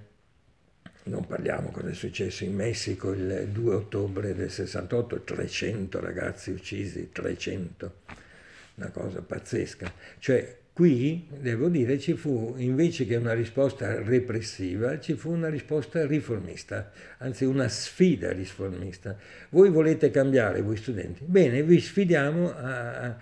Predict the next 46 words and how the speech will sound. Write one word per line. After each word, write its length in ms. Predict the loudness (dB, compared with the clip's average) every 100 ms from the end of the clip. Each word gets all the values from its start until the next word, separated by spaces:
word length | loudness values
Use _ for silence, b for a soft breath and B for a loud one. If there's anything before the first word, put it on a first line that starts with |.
| B B
a 100 | 6
vedere 400 | 8 8 6 6
come 180 | 2
si 160 | 2 0
fa 120 | 0
a 40 | -2
cambiare." 540 | -2 -2 -4 -6 -10 B B B B
E 180 | -2 0
quindi 520 | 6 6 6 4 2
questo 380 | 4 0 2 0
portò 680 | 2 0 2 0 0 -6 -12
a 160 | -10 -10
questo 340 | -6 -8 -6
accordo 720 | -10 4 4 6 4 4 4
che 180 | 2 -6
ci 140 | -6 -8
fu 180 | -4
il 80 | -4
trentuno 540 | -4 -8 -6 -6 -6 -4
marzo 440 | -4 -4 -6 -8
del 180 | -6 -8
sessantotto 800 | -8 -10 -8 -6 -4 -4 -4 -4
con 180 | -4 -4
il 60 |
comitato 500 | -4 -6 -4 -6 -6
ordinatore, 680 | -8 -6 -8 -8 -10 -12 -14 _ b b b b b b _
che, 320 | -4 -4 -4 -8
eh, 480 | -12 -10 -10 -10 -8
il 140 | -6
presidente 540 | -4 -2 0 0 0 0
di 40 |
questo 220 | -2 -2
comitato, 480 | -4 0 0 0 -2
che 140 | -2
era 140 | -2 -2
un 100 | -4
anziano 560 | -6 -2 0 0 -4
signore 500 | -6 -4 0 0 0
di 140 | -2 -4
settantotto 720 | -4 -4 -4 -4 -4 -4 -4
anni, 400 | -4 -4 -2 -4
secondo 320 | -4 -8 -6
me 220 | -4 -4 -4
di 80 | -4
grande 400 | -2 -2 -2 -4
intelligenza 1160 | -4 -6 -4 -4 -4 -6 -6 -10 -10 -20 -20